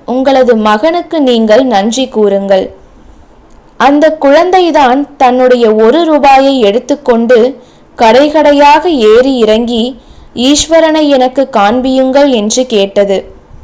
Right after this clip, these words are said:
அந்த குழந்தைக்கு யார் மீதும் நம்பிக்கை இல்லாமல், "ஈஸ்வரன்தான் என் அம்மாவை காப்பாற்ற முடியும்,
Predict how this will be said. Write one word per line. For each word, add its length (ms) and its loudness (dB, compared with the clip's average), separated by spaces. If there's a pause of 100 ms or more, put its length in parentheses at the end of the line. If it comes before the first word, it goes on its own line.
(640)
அந்த 340 0
குழந்தைக்கு 1000 0
யார் 460 0
மீதும் 400 -2
நம்பிக்கை 600 0
இல்லாமல், 720 0 (440)
"ஈஸ்வரன்தான் 920 0
என் 240 -2
அம்மாவை 580 0
காப்பாற்ற 640 0
முடியும், 560 -2